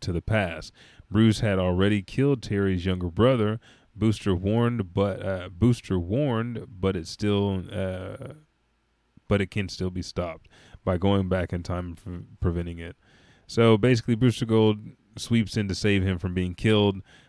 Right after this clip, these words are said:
by Batman in this universe, and now he's on a warpath, and he might be, you know, teaming up with the Jokers. He might be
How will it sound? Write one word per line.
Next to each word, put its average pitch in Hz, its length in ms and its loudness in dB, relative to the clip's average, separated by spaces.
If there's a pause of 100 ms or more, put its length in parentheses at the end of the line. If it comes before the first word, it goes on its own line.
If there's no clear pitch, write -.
(140)
by 95 560 0 (280)
Batman 92 840 -2
in 95 180 -2
this 90 220 -4
universe, 90 600 -2 (380)
and 95 640 -2 (440)
now 101 500 0 (420)
he's 104 240 2
on 98 100 4
a 92 60 4
warpath, 87 760 0
and 95 440 -4
he 92 100 -2
might 101 300 -2
be, 110 420 0 (540)
you 117 120 -6
know, 110 200 -6 (160)
teaming 123 280 0
up 120 120 -2
with 113 100 0
the 117 80 -6
Jokers. 113 540 -2
He 95 80 -2
might 101 260 -4
be 107 320 -2